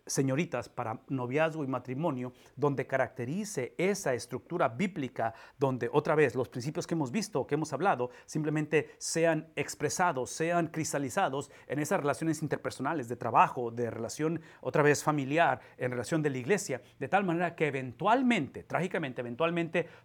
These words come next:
toda iglesia, todo pastor, todo matrimonio, toda, eh, familia hasta cierta manera iniciamos así, cuando estamos ante el pastor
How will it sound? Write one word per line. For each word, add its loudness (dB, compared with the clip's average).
toda 8
iglesia, -4
todo 4
pastor, 0
todo 6
matrimonio, 0
toda, 0
eh, -10
familia 0
hasta 6
cierta 0
manera 0
iniciamos 0
así, -4
cuando -2
estamos 0
ante 0
el 0
pastor 0